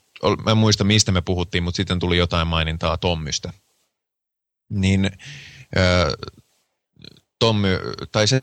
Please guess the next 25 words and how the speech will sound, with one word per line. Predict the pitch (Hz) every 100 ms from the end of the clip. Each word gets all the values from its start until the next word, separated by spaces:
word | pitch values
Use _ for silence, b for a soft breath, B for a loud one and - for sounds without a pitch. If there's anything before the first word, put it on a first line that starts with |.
| -
sanoi, | - 120 101 98
että | 98 104
Tommy | 139 123 107
on | 95
ehkä | 95 107
tylsintä, | - 135 107 - 90 87
mitä | 87 90 90 - 87
The |
Who | 87 110 92 87
on | -
ikinä | 92 90 82
tehnyt. | - 95 90
Ja | 85 104
aluksi | 110 -
mä | 87
ajattelin, | 80 - 82
että | 92 87 - 101 95 -
herra | 98 85
jumala, | 90 95 - 117
tämähän | 95 87 90
on | 85 -
mestariteos | 123 107 87 - 90 69
tämä | - -
levy | 87
ja, | 80